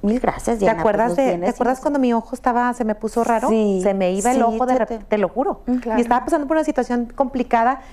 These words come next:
Speaker 2: pero yo y fui con miles de doctores, ya sabrás que los lentes, que no los lentes, ¿se acuerdan que empecé con lentes? Mi
Speaker 1: Ujú.
Speaker 2: ojo se me iba al más allá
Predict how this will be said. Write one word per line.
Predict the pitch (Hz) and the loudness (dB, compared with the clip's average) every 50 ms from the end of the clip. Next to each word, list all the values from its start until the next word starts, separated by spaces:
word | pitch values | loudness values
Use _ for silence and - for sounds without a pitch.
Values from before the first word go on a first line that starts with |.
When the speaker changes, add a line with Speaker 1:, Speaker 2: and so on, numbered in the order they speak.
| - - - | -8 -4 0
Speaker 2:
pero | 220 220 | 0 2
yo | 214 208 208 | 2 2 2
y | 220 220 220 | 2 0 -2
fui | 214 - 262 | -2 -2 0
con | 233 - 262 254 | 2 2 2 2
miles | 254 247 220 220 208 | 2 2 2 2 2
de | 233 220 | 2 2
doctores, | 202 214 208 - - - - 294 311 320 320 320 311 311 294 269 226 | 2 0 -2 -4 -8 -4 0 2 2 4 4 4 4 2 2 0 0
ya | 208 170 180 | -2 -4 -4
sabrás | - 196 175 175 185 214 247 262 262 | -4 -4 -4 -4 -2 0 0 0 0
que | - 226 | -2 -2
los | 202 175 156 | -2 -2 0
lentes, | 180 202 214 214 240 226 | 0 0 0 0 -4 -4
que | - 208 | -4 -4
no | 185 180 | -4 -2
los | 180 175 170 | -2 0 0
lentes, | 202 220 - 294 | 0 0 0 -2
¿se | - | -2
acuerdan | 196 - 180 196 202 | -2 0 0 0 0
que | - 202 | -2 -4
empecé | 180 - - 185 175 | -6 -4 -4 -4 -2
con | - 190 208 | 0 0 0
lentes? | 233 240 247 262 269 262 - - - - - - - - | 0 0 0 -2 -2 -4 -6 -10 -14 -14 -14 -14 -6 -2
Mi | 214 233 233 226 240 220 | 0 2 4 4 4 4
Speaker 1:
Ujú. | - | 2
Speaker 2:
ojo | 226 247 | 2 0
se | 254 - 269 | 0 0 0
me | 254 | 2
iba | 226 220 | 2 2
al | 240 240 | 2 0
más | 240 233 - | -2 -2 0
allá | 247 240 214 226 254 302 | -2 0 0 0 0 -2